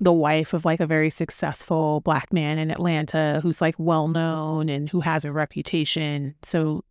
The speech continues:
that will afford her certain things. But also Kenya is just, what it, she's an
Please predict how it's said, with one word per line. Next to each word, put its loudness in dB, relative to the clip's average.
that -4
will -4
afford -2
her -2
certain -6
things. 0
But 6
also 2
Kenya 0
is 0
just, -4
what -20
it, -18
she's 0
an 0